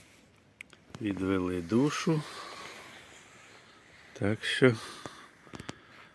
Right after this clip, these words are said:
такі справи, друзі. Ліс гарненький тут. Гулять приємно. Сміття, конечно, тут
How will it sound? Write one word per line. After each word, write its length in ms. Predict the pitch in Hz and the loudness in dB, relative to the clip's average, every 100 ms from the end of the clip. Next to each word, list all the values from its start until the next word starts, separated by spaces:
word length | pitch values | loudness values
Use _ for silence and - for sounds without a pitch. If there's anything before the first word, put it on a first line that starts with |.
| - - _ - - - | -20 -20 _ -20 -20 -8
такі 340 | 107 - 123 | -8 0 2
справи, 640 | 120 - - 92 87 87 | 2 0 4 6 6 4
друзі. 540 | 90 87 85 85 90 85 - - - - - - - - - - - - - - 107 | 0 0 0 2 2 0 -2 -8 -14 -18 -20 -20 -20 -18 -18 -18 -20 -18 -18 -6 2
Ліс 380 | 98 120 127 | 6 6 6
гарненький 800 | 110 113 101 85 85 82 - 85 | 8 8 8 6 2 0 0 -4
тут. 380 | - 87 80 - - - - 92 - - - - - - _ - | 0 -2 -2 -2 -2 -2 -4 -4 -8 -14 -20 -20 -20 -20 _ -8
Гулять 560 | 87 92 92 110 104 | -2 2 6 6 6
приємно. 720 | - 101 87 78 78 78 82 - - - - _ - - - - - - - _ _ | 4 6 4 2 -2 -2 -4 -6 -10 -14 -18 _ -20 -20 -20 -20 -20 -20 -20 _ _
Сміття, 600 | - - 104 98 - 147 | -2 4 6 4 8 8
конечно, 600 | 135 139 127 127 - 127 | 8 8 10 8 8 4
тут 340 | 113 120 - | 4 4 2